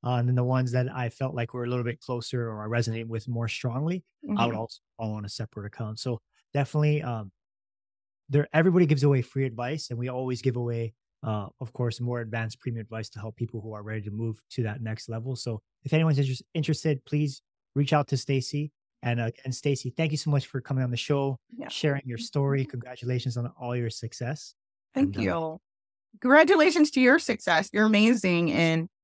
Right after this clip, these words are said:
Speaker 2: um, I really resonated with you because, you know, you're, you, you have a military bra-,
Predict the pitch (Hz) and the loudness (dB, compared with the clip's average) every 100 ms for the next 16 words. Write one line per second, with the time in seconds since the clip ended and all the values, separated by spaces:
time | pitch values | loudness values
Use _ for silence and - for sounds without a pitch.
0 | _ _ - 165 156 151 - 175 180 170 | _ _ 0 6 6 6 4 4 4 4
1 | 165 185 156 160 151 160 160 165 170 165 | 0 0 -4 -2 -4 -4 -4 -6 -4 -4
2 | 160 - 185 156 156 175 - 175 160 175 | -4 -2 2 4 4 2 0 2 4 0
3 | - _ _ _ _ 180 170 202 202 185 | -6 _ _ _ _ 2 6 6 6 6
4 | 185 180 185 160 151 160 | 4 4 2 0 2 0